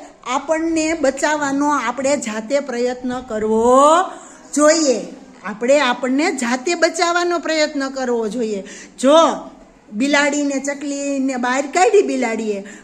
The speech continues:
પણ જો ખાઈ ગયું હોત તો પણ ચકલીએ વિચાર્યું, એણે એની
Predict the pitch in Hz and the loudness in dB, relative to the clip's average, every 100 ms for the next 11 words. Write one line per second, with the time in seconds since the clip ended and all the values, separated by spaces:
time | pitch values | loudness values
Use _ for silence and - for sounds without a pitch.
0 | - 240 240 254 262 - 302 381 392 381 | -4 -2 0 0 -2 0 2 2 4 2
1 | 349 330 277 - 330 359 403 - - - | 4 2 2 0 4 4 4 -4 -18 -20
2 | _ - 285 311 370 359 302 330 320 339 | _ -4 0 2 0 -4 -6 -4 -4 -2
3 | 339 330 349 285 330 359 330 254 226 262 | -2 0 0 0 0 2 2 2 0 0
4 | 302 311 311 370 | -2 -2 -2 -2